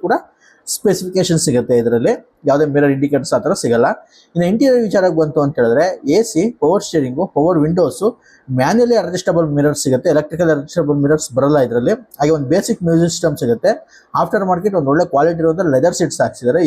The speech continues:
ಯಾವುದೇ ವೇರಿಯಂಟ್ ಇರಲಿಲ್ಲ, ತುಂಬ ನೀಟ್ and ಕ್ಲೀನ್ ಆಗಿ ಗಾಡಿನ ಮೇಂಟೈನ್ ಮಾಡಿದ್ದಾರೆ ಅಂತ ಹೇಳಿದ್ರು. ಫ್ರಂಟ್ ಆಗಲಿ ಬ್ಯಾಕ್ ಆಗಲಿ ಯಾವುದೇ ವೇರಿಯಂಟ್ ಇರೋದಿಲ್ಲ ಸೀಟ್ಸು ಕೂಡ.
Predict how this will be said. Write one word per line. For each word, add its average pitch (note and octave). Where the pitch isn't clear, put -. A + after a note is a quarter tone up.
ಯಾವುದೇ F#3+
ವೇರಿಯಂಟ್ C#3
ಇರಲಿಲ್ಲ, B2
ತುಂಬ E3
ನೀಟ್ F#3+
and E3+
ಕ್ಲೀನ್ D#3
ಆಗಿ G3+
ಗಾಡಿನ F3
ಮೇಂಟೈನ್ G3
ಮಾಡಿದ್ದಾರೆ C3
ಅಂತ B2+
ಹೇಳಿದ್ರು. B2+
ಫ್ರಂಟ್ D3
ಆಗಲಿ C#3+
ಬ್ಯಾಕ್ C3
ಆಗಲಿ C#3+
ಯಾವುದೇ D3
ವೇರಿಯಂಟ್ C3
ಇರೋದಿಲ್ಲ A#2
ಸೀಟ್ಸು C3+
ಕೂಡ. A#2+